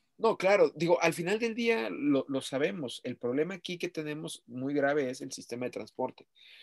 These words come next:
Además, hay un principio muy básico. El transporte que tenemos aquí es privado. Y, y hay voces que los que quieren decir es, al final del día, modernicen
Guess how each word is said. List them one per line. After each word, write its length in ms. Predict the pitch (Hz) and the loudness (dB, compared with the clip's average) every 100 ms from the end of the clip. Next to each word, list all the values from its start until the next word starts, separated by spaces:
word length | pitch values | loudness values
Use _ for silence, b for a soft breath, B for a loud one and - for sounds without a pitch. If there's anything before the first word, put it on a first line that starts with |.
| b | b
Además, 260 | 123 143 151 | -2 0 2
hay 120 | 175 | 0
un 80 | 180 | 2
principio 360 | 175 165 175 | -2 -2 -2
muy 200 | 170 170 | 0 2
básico. 580 | 165 180 - - 117 - - | 2 2 -2 -6 -6 -6 -4
El 160 | 123 | -8
transporte 500 | - 123 - - - | -4 -6 -2 -4 -4
que 100 | 180 | -6
tenemos 400 | - 143 151 160 | -6 -6 -6 -8
aquí 280 | 135 - 147 | -10 -4 0
es 240 | 139 - - _ | 0 -2 -10 _
privado. 560 | 131 113 113 135 120 - _ _ _ _ _ _ _ _ - | -4 -2 -4 -4 -8 -14 _ _ _ _ _ _ _ _ 0
Y, 300 | 147 151 - | 4 4 4
y 160 | 151 | 8
hay 180 | 156 180 | 8 8
voces 540 | 175 196 180 175 165 - | 6 4 4 2 2 0
que 100 | 139 | -2
los 100 | - | -4
que 120 | 123 | -2
quieren 160 | 147 | 0
decir 200 | 151 160 | 0 2
es, 280 | 151 156 - - _ _ _ - | 4 4 0 -8 _ _ _ 0
al 140 | 127 | 0
final 300 | 135 131 156 | 2 2 2
del 160 | 170 175 | 2 4
día, 320 | 185 165 - - _ b b b - | 6 4 4 -10 _ b b b 0
modernicen 880 | 147 143 135 151 175 170 156 131 | 6 8 6 4 2 2 0 -4